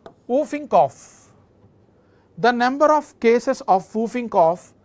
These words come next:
has increased in China recently, right? Again, very, very important article, the factual in nature, whooping cough. It is nothing but a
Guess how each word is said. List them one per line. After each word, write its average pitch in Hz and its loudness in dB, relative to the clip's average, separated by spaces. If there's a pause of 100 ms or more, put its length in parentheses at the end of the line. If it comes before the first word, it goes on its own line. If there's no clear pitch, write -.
(260)
has 214 4
increased 254 -4 (280)
in 214 -2
China 208 -2
recently, 135 -12 (580)
right? 240 -2 (160)
Again, 233 -2
very, 233 2
very 226 -2
important 220 0
article, 202 0
the 214 -2
factual 214 -2
in 196 -4
nature, 180 -6 (340)
whooping 240 -4
cough. 175 0
It 220 -4
is 233 -8
nothing 240 -6
but 233 2
a 311 0